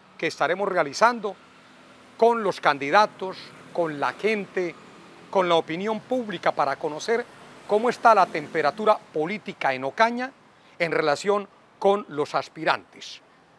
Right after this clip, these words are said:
Vamos a hacer tres o cuatro programas de televisión y esperamos desde luego saludarlos personalmente allí en la ciudad de Ocaña.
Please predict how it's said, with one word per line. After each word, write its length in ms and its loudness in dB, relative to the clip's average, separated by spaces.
Vamos 260 0
a 20 -2
hacer 240 -2
tres 380 2
o 40 -4
cuatro 300 -2
programas 440 0
de 100 -4
televisión 640 -2
y 80 -4
esperamos 460 2
desde 200 -2
luego 320 0
saludarlos 720 2
personalmente 640 -6
allí 280 -6
en 140 -6
la 80 -4
ciudad 300 -2
de 80 -2
Ocaña. 440 -4